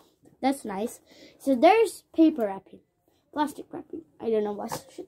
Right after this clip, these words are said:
that. Just plastic wrapping, don't call it. So I, I actually do this from the back.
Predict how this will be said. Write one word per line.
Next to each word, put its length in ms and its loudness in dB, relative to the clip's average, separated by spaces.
that. 260 0
Just 240 2
plastic 400 -10
wrapping, 320 -10
don't 200 -4
call 300 -12
it. 60 -20
So 140 -6
I, 220 2
I 220 -8
actually 480 4
do 400 2
this 500 -4
from 180 4
the 80 8
back. 480 4